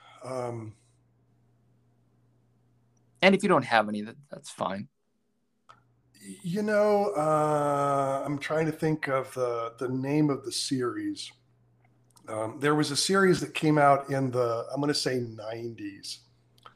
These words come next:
Speaker 1: and it was about cold cases where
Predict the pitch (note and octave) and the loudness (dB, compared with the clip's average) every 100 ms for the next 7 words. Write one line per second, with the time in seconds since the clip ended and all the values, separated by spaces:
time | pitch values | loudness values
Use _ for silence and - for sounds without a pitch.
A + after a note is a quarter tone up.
0 | _ _ - C#3 C#3+ D3+ D3+ D3 B2+ C#3 | _ _ -4 0 0 0 -2 0 2 6
1 | C#3 C3+ - - _ _ - G3 G#3 E3+ | 6 6 2 -12 _ _ 0 2 2 -2
2 | - A#2+ - - - - _ _ _ _ | -4 -6 -6 -10 -14 -18 _ _ _ _
3 | _ - B2 C#3 C3+ C3+ B2+ - | _ -8 -2 2 4 4 2 -4